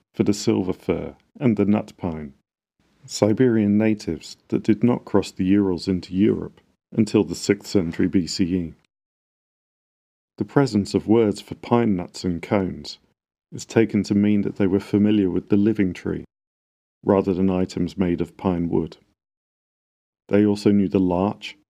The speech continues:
a tree that is extremely common in Siberia, but rare west of the Urals. The word for honey, which might be produced in a linden forest, is borrowed from Iranic. The words for linden and elm,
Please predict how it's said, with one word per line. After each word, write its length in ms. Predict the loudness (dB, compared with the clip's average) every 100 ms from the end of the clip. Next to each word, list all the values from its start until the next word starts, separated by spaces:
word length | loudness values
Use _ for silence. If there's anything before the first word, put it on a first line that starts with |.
| _ _
a 40 | -18
tree 300 | -2 2 2
that 200 | 2 0
is 140 | -2
extremely 560 | -4 -4 0 0 0 -2
common 380 | -2 -2 0 -4
in 100 | -6
Siberia, 680 | -4 -2 2 0 0 -6 -14 _ _ -10
but 100 | -4 0
rare 280 | 2 2
west 340 | 0 -2 -4 -14
of 80 | -8
the 120 | -6
Urals. 520 | -6 -8 -12 -18 -20 _ _ _ _ _ _ _ _ _ _ _ _ _ -6
The 80 | 0
word 260 | 2 2
for 160 | 0 -4
honey, 460 | 0 0 0 -4 -16 _ _ _ _ _ _ _ -6
which 200 | -4 0
might 200 | -2 -2
be 100 | -6
produced 500 | -4 0 -2 0 -2
in 80 |
a 80 | -2
linden 460 | 0 0 0 -2 -6
forest, 500 | -8 -8 -8 -14 _ _ _ _ _
is 160 | -8 -2
borrowed 420 | 2 2 2 -2
from 220 | 0 0
Iranic. 560 | 2 0 -2 -6 -12 _ _ _ _ _ _ _ _ _ _
The 100 | 0
words 320 | 4 2 2
for 120 | 0 2
linden 560 | 2 2 0 -2 -6 -2
and 220 | -2 2
elm, 380 | 0 0 -4 -8